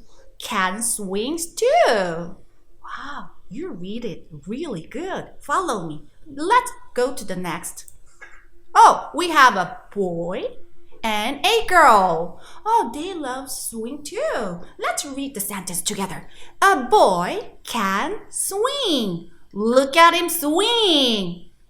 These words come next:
Look at him swing. One more time. A boy can swing. Look at him swing. Look at him swing. And what about next?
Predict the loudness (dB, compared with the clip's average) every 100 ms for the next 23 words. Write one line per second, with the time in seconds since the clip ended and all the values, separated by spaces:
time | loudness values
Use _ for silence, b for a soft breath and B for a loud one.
0 | _ _ -20 -16 -4 0 8 8 8 6
1 | 6 4 0 0 2 2 2 2 2 2
2 | 0 -4 -10 -14 -6 -4 -2 -2 -4 -8
3 | -8 -10 -14 -16 -18 B B B B 8
4 | 8 8 10 10 10 8 4 4 8 8
5 | 6 0 -2 2 2 2 2 0 -6 -14
6 | b b -4 0 0 2 2 2 0 -2
7 | -2 0 0 0 0 -2 -4 -4 -6 -8
8 | -14 -18 -12 -8 -6 -4 -2 -4 -6 -6
9 | -4 -2 -2 -6 -8 -12 -16 -18 -16 -16
10 | -18 -20 b -2 -2 0 0 2 0 0
11 | -2 -4 -10